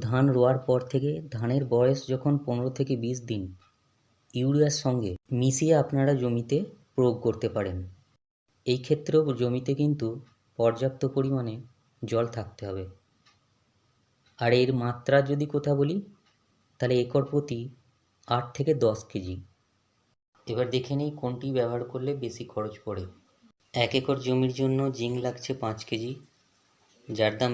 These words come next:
মিনিমাম পাঁচশো টাকা। ম্যাঙ্গানিজ লাগছে পাঁচ কেজি, যার দাম মিনিমাম চারশো থেকে সাড়ে চারশো টাকা। এবং ফেরাস লাগছে পাঁচ কেজি,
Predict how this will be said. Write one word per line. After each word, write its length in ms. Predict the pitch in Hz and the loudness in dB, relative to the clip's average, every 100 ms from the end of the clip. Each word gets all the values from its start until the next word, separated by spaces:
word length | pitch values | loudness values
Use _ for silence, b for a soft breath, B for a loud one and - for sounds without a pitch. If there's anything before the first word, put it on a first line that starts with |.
| 117 | 0
মিনিমাম 360 | 117 120 127 127 | 0 0 -2 -2
পাঁচশো 320 | 131 117 - 120 | -4 -4 -4 -6
টাকা। 200 | 127 135 147 - _ _ - _ _ _ _ _ - 110 | -4 -6 -10 -12 _ _ -20 _ _ _ _ _ -8 -2
ম্যাঙ্গানিজ 500 | 110 113 120 123 120 123 | 0 2 0 0 -2 -2
লাগছে 360 | 123 - - 127 131 131 - _ | -2 -6 -4 -2 -2 -6 -14 _
পাঁচ 160 | 110 107 - | -10 -8 -2
কেজি, 240 | 123 117 131 - - _ _ _ _ - | -2 -2 -6 -10 -20 _ _ _ _ -12
যার 280 | - 95 110 | -2 0 2
দাম 140 | 123 123 120 | 2 0 0
মিনিমাম 360 | 117 120 127 127 127 | 0 0 0 -2 -2
চারশো 320 | 113 113 123 - | -2 -2 -4 -4
থেকে 160 | 127 127 - - | -4 -4 -6 -4
সাড়ে 240 | 107 107 - | -2 -2 -4
চারশো 260 | 123 - 127 | -6 -6 -6
টাকা। 180 | 127 131 151 - _ _ _ _ _ - _ _ - | -4 -6 -10 -14 _ _ _ _ _ -20 _ _ -8
এবং 120 | 120 120 - | -6 -6 -6
ফেরাস 320 | 117 120 127 139 | -2 0 0 0
লাগছে 340 | 131 127 - 147 180 _ _ _ _ - | -2 -2 -6 -8 -10 _ _ _ _ -2
পাঁচ 180 | 120 - | -2 -2
কেজি, 260 | 120 98 | -6 -4